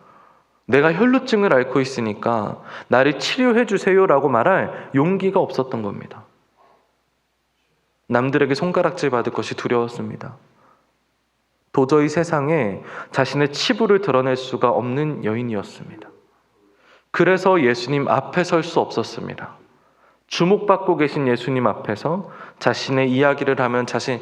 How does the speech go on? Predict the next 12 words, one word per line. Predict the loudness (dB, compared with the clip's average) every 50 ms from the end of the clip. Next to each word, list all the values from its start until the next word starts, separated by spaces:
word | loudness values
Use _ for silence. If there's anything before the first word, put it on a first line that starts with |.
| -8 -12 -14 -8
사람들이 | -4 0 2 2 2 2 2 0 0 0
자기를 | 0 0 2 2 2
다 | 2 -2 -6
쳐다볼까 | -4 -2 0 2 2 2 0 0 -2 -2 -4 -6 -8
봐 | -8 -10 -12 -12 -16 -20 _ _ _ _ _ _ _ _ _ _ _ _ _ -2
예수님의 | 0 0 0 -2 -2 0 2 4 4
앞으로 | 4 4 2 0 -2 -2 0 2 2
가서 | 2 2 2 2 0 0 0 0 -4 -8 -14 -16 -18 -14 -4
자신의 | -2 0 0 0 0 0 0 2 2
병을 | 2 2 2 2 2 2
이야기하는 | 2 2 2 2 2 0 0 0 0 -2
것이 | -2 -4 -4 -6 -6 -6 -6 -8